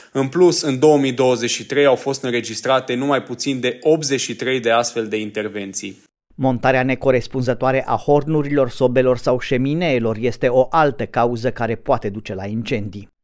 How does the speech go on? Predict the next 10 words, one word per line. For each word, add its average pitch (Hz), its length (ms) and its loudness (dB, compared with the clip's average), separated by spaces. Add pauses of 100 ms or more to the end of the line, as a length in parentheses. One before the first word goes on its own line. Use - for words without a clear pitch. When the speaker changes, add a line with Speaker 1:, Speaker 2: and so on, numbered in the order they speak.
(160)
Speaker 2:
Coșul 143 380 4
de 113 100 2
fum, 135 360 -2
indiferent 170 720 0
dacă 120 300 -4
e 123 140 2
din 120 220 -2
cărămidă 117 480 0
sau 98 220 -6
metal, 156 460 0